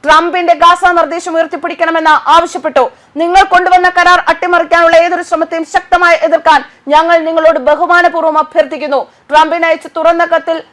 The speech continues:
Hostages and Missing Families Forum ആവശ്യപ്പെട്ടിരിക്കുകയാണ്.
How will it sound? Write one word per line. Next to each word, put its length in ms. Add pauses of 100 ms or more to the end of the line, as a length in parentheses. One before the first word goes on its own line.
(140)
Hostages 560
and 120
Missing 240
Families 440 (100)
Forum 220 (100)
ആവശ്യപ്പെട്ടിരിക്കുകയാണ്. 1000